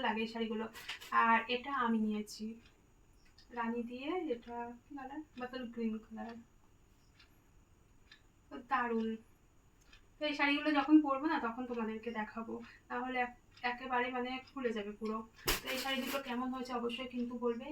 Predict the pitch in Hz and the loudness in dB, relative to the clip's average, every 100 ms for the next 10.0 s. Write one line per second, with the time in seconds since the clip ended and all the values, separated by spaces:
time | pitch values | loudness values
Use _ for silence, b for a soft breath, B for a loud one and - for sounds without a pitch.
0 | 226 233 226 226 226 311 - 233 220 208 | -8 -8 -8 -8 -8 -10 -10 -8 -6 -6
1 | 208 220 226 - - - - - - 233 | -10 -12 -16 -20 -20 -20 -20 -14 -2 0
2 | 247 247 240 240 262 220 220 220 240 214 | 0 0 0 0 -6 -8 -8 -8 -4 -2
3 | 220 233 240 - - - - 240 233 247 | -2 -2 -6 -18 -20 -20 -12 -4 0 0
4 | 240 226 226 - 240 233 240 240 - B | 2 0 0 -2 0 0 -4 -4 -18 B
5 | B B B - 294 285 294 285 285 277 | B B B 2 4 4 4 4 6 8
6 | 262 254 277 - 262 277 240 269 277 285 | 6 4 2 2 2 4 4 4 0 2
7 | 269 262 285 262 226 - 285 294 - - | 0 -2 2 4 4 4 0 -2 -4 -16
8 | - - - 254 247 311 320 285 247 - | -20 -20 -6 0 4 6 6 6 0 2
9 | 269 311 - 240 247 240 240 254 254 | 2 2 2 -2 4 6 8 8 6